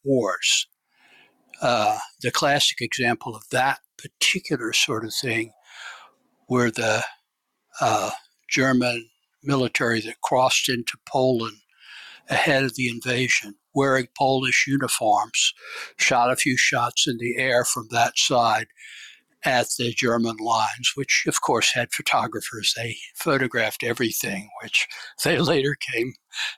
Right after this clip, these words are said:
somewhat to regret. But, uh, and then they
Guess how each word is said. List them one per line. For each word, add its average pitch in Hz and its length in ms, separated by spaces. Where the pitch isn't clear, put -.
somewhat 165 580
to 117 140
regret. 123 480
But, 135 400
uh, 135 260
and 147 200
then 120 220
they 120 160